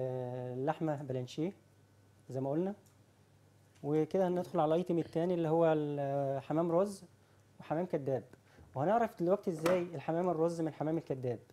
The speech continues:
انا دلوقتي معايا جوز هنعمله حمام رز. طب والتاني؟ التاني هيبقى ايه؟ فراخ،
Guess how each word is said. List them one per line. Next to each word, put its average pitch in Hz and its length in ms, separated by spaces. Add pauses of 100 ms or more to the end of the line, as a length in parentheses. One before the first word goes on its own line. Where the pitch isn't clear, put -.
(180)
انا 139 80
دلوقتي 175 240
معايا 170 200
جوز 175 380 (520)
هنعمله 147 340
حمام 156 340
رز. 123 320 (480)
طب 131 140
والتاني؟ 160 440 (1040)
التاني 165 280
هيبقى 165 260
ايه؟ 165 100
فراخ، 147 500